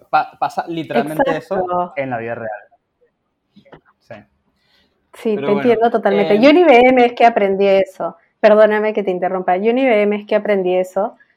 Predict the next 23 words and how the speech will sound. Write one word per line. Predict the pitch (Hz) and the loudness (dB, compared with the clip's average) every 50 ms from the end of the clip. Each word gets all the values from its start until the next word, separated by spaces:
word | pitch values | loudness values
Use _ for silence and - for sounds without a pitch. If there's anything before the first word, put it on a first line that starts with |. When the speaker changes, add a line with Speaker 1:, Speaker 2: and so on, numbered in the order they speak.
| _ _ _ | _ _ _
Speaker 2:
Aprendí | - 202 202 202 196 196 196 202 214 | -6 -2 0 0 0 0 2 2 4
a | 214 214 214 | 4 4 2
ser | 214 - 214 208 208 208 208 208 - - _ _ _ _ _ | 2 0 2 4 4 2 0 -2 -6 -12 _ _ _ _ _
más | 214 220 220 262 | -2 -2 0 0
inclusiva. | 254 254 247 208 196 196 - 202 202 208 202 | -4 -2 -2 -4 -4 0 2 2 2 2 4
Y | 240 262 | 4 4
hasta | 254 254 349 320 | 6 8 8 8
ahora | 359 392 415 | 8 8 8
lo | 381 294 | 6 4
sigo | - - 311 320 | 4 4 6 6
aprendiendo, | 330 - 269 226 220 214 214 196 175 175 | 6 6 6 4 4 2 2 2 0 0
¿ya? | 180 196 214 220 | 0 2 2 2
Porque | - 233 233 - | 0 0 2 2
a | 240 | 2
veces | 277 302 339 339 | 2 2 0 0
se | 339 277 | 0 0
me | 220 196 | 0 -2
escapa, | - _ - 220 190 - - 170 165 | -6 _ 0 0 0 0 -2 -6 -6
¿no? | 180 196 208 202 | -6 -8 -4 -4
Pongo | 262 262 269 269 285 285 285 - - - - - | -4 -2 0 0 0 0 -2 -4 -14 -20 -16 -2
M | - 254 285 285 | 2 4 6 8
V | 294 294 | 6 8
P, | 302 294 247 196 - - | 6 4 4 2 -2 -8